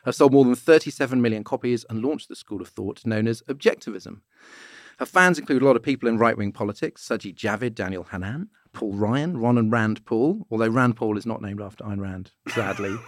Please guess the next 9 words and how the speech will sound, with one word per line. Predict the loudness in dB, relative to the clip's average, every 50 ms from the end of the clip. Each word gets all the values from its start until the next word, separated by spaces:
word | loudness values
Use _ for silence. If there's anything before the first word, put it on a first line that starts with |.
| -18 -18
<laughs> | -18 -20 -20 -8 0
Clarence | 2 4 4 4 2 0 -4
Thomas, | 0 2 2 2 2 0 -2
Peter | -8 -12 -12 -10 -10 -8
Thiel, | _ 0 2 4 4 2 2
Donald | 0 -2 -2 -4 -6
Trump, | -4 -4 -2 -2 -2 -6 _ -2
but | -2 -2 2 4
also | 6 6 6 6 2 0 0 0 0 0 -2 -10